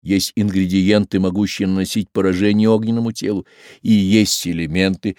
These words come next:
способствующие его росту и оформлению. Предательство, кощунство, самоубийство являются действиями самопоражения тела огненного.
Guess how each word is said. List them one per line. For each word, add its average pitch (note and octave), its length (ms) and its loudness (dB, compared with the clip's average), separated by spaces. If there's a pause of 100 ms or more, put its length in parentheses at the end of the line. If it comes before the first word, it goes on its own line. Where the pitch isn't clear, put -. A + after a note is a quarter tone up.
(140)
способствующие - 1080 -4
его F2 100 -2
росту F#2 300 -2
и - 20 0
оформлению. A2+ 480 -6 (800)
Предательство, F#2 1040 -2
кощунство, - 880 -4
самоубийство F2 840 -6 (300)
являются F2 360 -4
действиями F#2+ 640 -4 (200)
самопоражения F#2 1040 0
тела D#2+ 320 -8
огненного. D2+ 400 -10